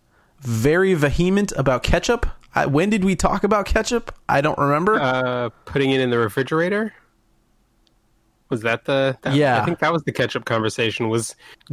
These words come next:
Speaker 2: do you need to put your ketchup
Speaker 1: Uh, well,
Speaker 2: in the refrigerator?
Speaker 1: the, the rules on the back of the
Speaker 2: Sorry.
Speaker 1: ketchup say
Speaker 2: Sorry.
Speaker 1: no,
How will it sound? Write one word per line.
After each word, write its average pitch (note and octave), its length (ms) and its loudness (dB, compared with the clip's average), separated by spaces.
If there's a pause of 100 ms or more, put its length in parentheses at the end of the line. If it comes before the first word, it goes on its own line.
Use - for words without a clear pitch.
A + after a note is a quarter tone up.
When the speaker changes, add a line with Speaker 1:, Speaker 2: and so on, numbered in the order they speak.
(120)
Speaker 2:
do D#3 140 2
you C#3+ 300 2
need C#3 580 0
to A#2+ 100 -8
put A#2+ 240 -6
your B2 160 -2
ketchup - 380 -2
Speaker 1:
Uh, B3 80 -2
well, G3 200 2
Speaker 2:
in - 40 0
the A2 60 -4
refrigerator? B2 560 -14
Speaker 1:
the, G3+ 360 0 (460)
the F#3 100 4
rules G3 400 2
on D3 140 2
the C3+ 80 2
back D#3 300 2
of D#3 100 2
the A#2 80 0
Speaker 2:
Sorry. D#3+ 160 2
Speaker 1:
ketchup B2 220 -2
say B2+ 180 0
Speaker 2:
Sorry. A#2 80 2
Speaker 1:
no, A2 360 0